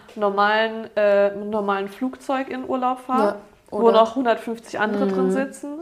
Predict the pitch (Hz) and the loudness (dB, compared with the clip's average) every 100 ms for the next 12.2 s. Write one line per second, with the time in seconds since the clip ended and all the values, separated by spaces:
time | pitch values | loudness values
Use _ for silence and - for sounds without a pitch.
0 | 370 240 233 208 208 - 214 190 208 226 | -4 0 0 0 -4 -6 -2 0 0 -2
1 | 262 262 233 226 226 240 262 - 226 226 | -8 -2 0 0 0 -4 -6 -8 -10 -10
2 | 226 - _ 214 214 208 208 208 208 208 | -12 -20 _ 0 0 2 -2 -2 -4 -8
3 | _ - 220 214 208 190 - 151 160 - | _ -10 -6 -4 -2 -2 -4 -12 -14 -16
4 | - 269 240 - - 208 196 180 180 160 | -10 -4 -4 -4 -2 2 4 4 0 -2
5 | 165 160 185 _ _ - 196 196 226 220 | -6 -10 -14 _ _ -2 -2 -2 -6 -8
6 | 214 220 214 202 180 175 170 151 - 165 | -6 -8 -8 -10 -6 -6 -6 -10 -10 -10
7 | 165 175 170 175 262 - - - - - | -8 -8 -6 -8 -10 -14 -20 -20 -20 -10
8 | 202 202 202 202 208 202 196 - - _ | -10 -6 -8 -2 2 2 2 -4 -20 _
9 | _ - 202 - 196 190 - - - - | _ -10 -10 -8 -10 -10 -20 -20 -20 -10
10 | 202 214 247 262 254 233 226 233 - 220 | 2 2 4 0 0 -2 -2 -4 -2 -2
11 | 202 208 233 233 277 277 277 247 254 262 | 0 0 0 0 0 0 0 2 2 2
12 | 247 | -2